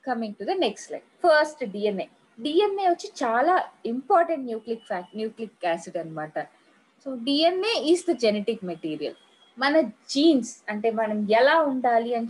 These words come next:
చెప్పేది డిఎన్ఏ. In all the living organisms. కాబట్టి డిఎన్ఏని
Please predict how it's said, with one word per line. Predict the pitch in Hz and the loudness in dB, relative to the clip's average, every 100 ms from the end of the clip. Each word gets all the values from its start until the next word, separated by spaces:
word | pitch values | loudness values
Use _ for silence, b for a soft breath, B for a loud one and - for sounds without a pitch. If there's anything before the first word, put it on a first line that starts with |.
| 214 | -8
చెప్పేది | 185 196 208 294 | -8 -8 -6 -6
డిఎన్ఏ. | 202 185 165 156 _ _ _ _ - | -4 -4 -4 -10 _ _ _ _ -12
In | 247 240 - | -12 -8 -2
all | 233 269 294 330 | 2 4 4 4
the | 285 240 | 2 2
living | 233 220 202 | -2 -4 -2
organisms. | 180 185 165 156 156 160 _ _ _ 269 | -2 -4 -8 -10 -14 -18 _ _ _ -2
కాబట్టి | 277 311 311 359 | 0 0 0 -4
డిఎన్ఏని | 240 247 285 269 208 185 | -4 -4 -4 -4 -10 -10